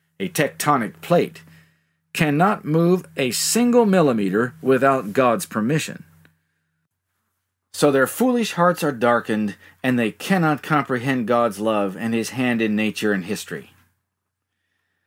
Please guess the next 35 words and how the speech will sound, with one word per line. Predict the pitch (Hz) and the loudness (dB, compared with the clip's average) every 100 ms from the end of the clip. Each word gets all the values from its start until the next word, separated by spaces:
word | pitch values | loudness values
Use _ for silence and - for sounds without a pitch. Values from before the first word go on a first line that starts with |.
| _ - | _ -2
Some | 196 180 | 2 4
of | |
the | 151 | 4
people | - 165 127 123 | 2 0 2 -2
of | 101 | 0
Babel | 139 139 117 | 4 4 4
believed | 104 113 139 135 120 | 0 0 2 2 0
in | 113 | -2
the | 101 | -2
supreme | - - - 123 101 | -6 -10 -4 -2 0
being | 101 208 90 95 127 123 | 0 0 -2 -6 -8 -6
and | 131 | -2
that | 123 131 - _ _ | 0 -2 -4 _ _
he | - 151 | 2 4
was | 143 127 | 4 2
responsible | 123 - 202 220 220 113 110 101 | -2 -2 2 2 0 -2 -2 -4
for | 120 | -4
destroying | 104 113 - 175 170 139 127 | -4 -6 -4 0 2 2 -2
the | 120 | -4
world | 110 160 135 113 113 - _ _ | 0 2 4 2 -4 -12 _ _
in | 143 | -2
a | 123 | 0
flood. | - 202 180 - - _ _ _ _ _ _ _ | 0 -2 -2 -6 -20 _ _ _ _ _ _ _
Satan | - - 190 156 127 131 | -4 0 0 0 -2 2
misrepresented | 175 170 170 135 123 160 147 | 2 2 -2 0 -2 -2 -2
him | 127 127 | -2 -4
so | 117 143 | -2 -2
that | 135 123 | 0 -2
they | 135 | -2
saw | 127 - 170 | -4 0 0
him | 160 135 | 0 0
as | 117 | -4
a | 110 | -6
cruel | - 175 156 120 | -6 0 2 0
tyrant. | - - 147 127 85 - | -4 -8 -4 -4 -4 -8